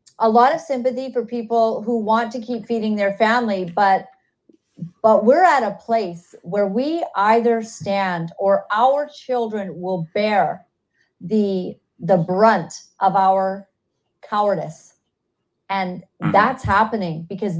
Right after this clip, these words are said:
Speaker 1: these people need to stand. So we do have now, uh, you know, a, a whole bunch of medical people, even, um, you know, those who go,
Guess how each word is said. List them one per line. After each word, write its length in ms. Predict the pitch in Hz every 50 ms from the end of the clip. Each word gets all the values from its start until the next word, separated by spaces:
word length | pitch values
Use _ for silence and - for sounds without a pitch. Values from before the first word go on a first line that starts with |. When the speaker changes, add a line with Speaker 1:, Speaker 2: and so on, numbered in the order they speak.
| 165
Speaker 1:
these 320 | 160 220 254 277 294 285 -
people 320 | - 247 214 - 196 190
need 200 | 180 180 180 170
to 80 | 170 180
stand. 400 | 170 - - 196 190 170 165 165 - - - _ _ _
So 160 | - - 254 254
we 160 | 240 254 226
do 180 | 220 294 330
have 300 | 349 349 302 233 214 190
now, 400 | 190 196 190 185 185 185 202 - - _ _ _ _ -
uh, 300 | 196 196 190 190 180 170 - - 185
you 100 | 208 214
know, 320 | 190 175 165 - - - _ _ -
a, 240 | - - - 196 208
a 20 |
whole 320 | 214 196 226 240 240 233 196
bunch 320 | 220 214 208 214 214 -
of 360 | - - 196 196 190 180 170 180 185 - -
medical 1000 | 185 190 202 202 196 196 196 196 - 208 196 190 190 185 185 185 185 185 - _ _ _ _ _ _ _
people, 340 | - 226 214 208 220 208 202
even, 380 | 208 190 196 190 180 165 170 - -
um, 440 | 175 170 160 156 156 151 - - - _ _ _ _ _ _ _ _ -
you 120 | - 202
know, 200 | 190 185 180 175 170
those 420 | 165 196 185 190 190 190 185 -
who 240 | - 208 208 196 180
go, 400 | 170 180 190 185 185 185 165